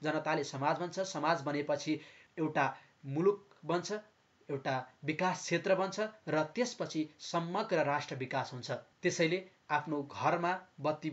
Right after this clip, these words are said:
कतै बलेको छ, कतै खेर गइरहेको छ भने त्यो बत्तीलाई जमा गरे, गर्नको लागि अति आवश्यक हुन्छ। बत्ती जति नै खे-, जति, अ, खपत हुन्छ त्यति नै, अ,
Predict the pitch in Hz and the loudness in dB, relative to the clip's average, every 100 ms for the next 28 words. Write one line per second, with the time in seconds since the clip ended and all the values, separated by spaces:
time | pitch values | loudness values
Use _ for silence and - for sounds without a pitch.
0 | 131 147 147 135 135 156 165 175 170 151 | -2 -2 -2 0 2 2 -2 -4 -6 -4
1 | 143 139 - 143 139 143 165 165 165 165 | -4 -4 -4 -2 0 2 2 0 0 0
2 | 165 190 - _ 175 165 127 147 - 156 | 0 -4 -10 _ -2 0 0 -4 -2 0
3 | 147 151 - _ _ _ 123 151 165 160 | 0 0 -6 _ _ _ -4 0 2 2
4 | 165 160 143 135 123 143 156 156 151 151 | 2 2 0 -8 -2 0 0 0 2 4
5 | 151 185 - _ _ _ 156 220 190 147 | 2 -2 -8 _ _ _ -6 -2 0 2
6 | 156 - 151 143 165 143 147 147 156 180 | 0 -2 -4 -4 -4 -4 -4 -4 -4 -2
7 | 220 - 160 151 - 139 143 135 151 156 | 0 0 0 0 -2 -6 -4 -2 -4 -4
8 | 202 185 - - - 139 139 139 156 214 | -4 -6 -12 -18 -2 2 2 0 0 4
9 | 214 156 143 185 - - 170 175 180 180 | 4 2 0 -2 -4 -2 0 2 -2 -4
10 | - _ - | -8 _ -10